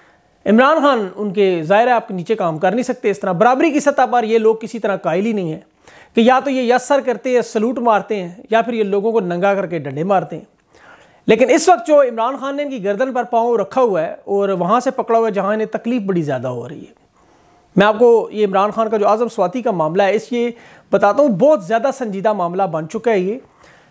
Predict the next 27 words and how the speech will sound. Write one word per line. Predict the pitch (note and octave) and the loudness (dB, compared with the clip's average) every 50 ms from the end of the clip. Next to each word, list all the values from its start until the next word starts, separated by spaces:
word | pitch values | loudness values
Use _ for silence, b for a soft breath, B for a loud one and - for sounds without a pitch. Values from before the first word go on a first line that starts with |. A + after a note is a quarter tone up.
| b b b b b | b b b b b
और | - F#3+ G3 G#3 G#3 G#3+ | 2 4 4 4 4 4
याद | G#3 G3+ F#3+ F#3 G3+ G#3+ B3 B3 | 4 4 4 4 4 4 2 2
होगा, | C#4+ C#4+ C#4+ | 2 2 2
देखिए, | D4 C#4+ F4 F4+ | 2 2 2 2
जब | E4+ C4 | 2 2
मरियम | A3 A3 A#3+ D4 D4+ | 2 0 0 0 -2
सफदर | - - A#3+ G#3+ G#3+ D4+ D4+ | -2 0 0 0 2 0 0
के | - C4 | -2 -4
खामन | - G3+ G#3 G3+ G#3+ A3 G#3+ | -6 -6 -6 -6 -8 -8 -10
कप्तान | - A#3 - - A3 G#3+ A#3 A#3 | -10 -10 -6 -4 -4 -2 -4 -4
सफदर | - G#3+ F#3+ F3+ G#3 B3 G#3+ | -4 -6 -4 -2 -2 -2 -2
ने | F#3+ E3 - - - _ _ - | -2 -6 -8 -10 -16 _ _ -2
कायद | G#3+ G3 F3 | -2 0 0
आज़म | F#3 F#3+ F#3 A3+ A3 G#3 | 0 0 0 0 0 0
रहमतुल्लाह | G3+ F#3+ F3 F3+ F#3+ G3 G3+ | 0 0 0 0 0 0 0
के | F#3 F#3+ | 0 0
मज़ार | F3 E3 D3+ D#3 D#3 F#3 A3+ | -2 0 2 2 4 4 2
पर | A3 A3 F3+ D3+ D3 - - G3+ | 2 0 -2 -4 -4 -6 -14 -12
जो | F#3+ E3+ F3 | -10 -8 -6
गुस्ताखी | D#3 F#3 F3 - - A3 G3+ - - A3+ F#3+ | -6 -6 -4 0 0 0 0 0 -4 -10 -10
की, | - - F#3 F3+ | -8 -10 -10 -8
तौहीन | - - G#3 F3+ C3 A#2 G3 A3 B3+ C4 A#3+ | -4 -2 -2 0 0 0 0 2 2 2 2
की, | - F#3 E3 D#3+ - - - | 0 -4 -6 -6 -8 -12 -16
उसे | F#3+ - - G#3+ G#3 G3+ G3 | -6 0 2 4 4 4 4
गिरफ्तार | F3+ F#3+ F#3 F3 - - F3+ F#3+ A3+ | 2 2 0 0 2 2 2 2 2
किया | A3+ - G3+ F3 D#3 C#3+ | 0 0 0 2 2 2
गया, | D3 D#3 - | 0 -4 -8